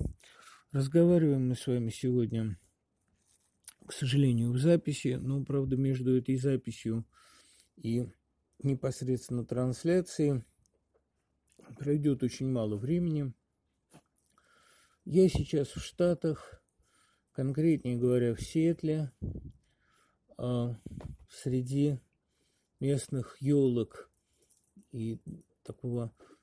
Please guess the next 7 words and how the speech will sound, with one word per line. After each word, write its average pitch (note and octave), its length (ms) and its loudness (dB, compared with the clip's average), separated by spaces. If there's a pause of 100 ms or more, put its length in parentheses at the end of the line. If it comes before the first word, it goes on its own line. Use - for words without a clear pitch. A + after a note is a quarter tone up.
(120)
довольно C#3 460 4
вялого, B2+ 600 4
почти - 400 -6
подмосковного, B2 1080 -2
очень C3 340 -2
милого B2 420 0
дождя. C3 640 0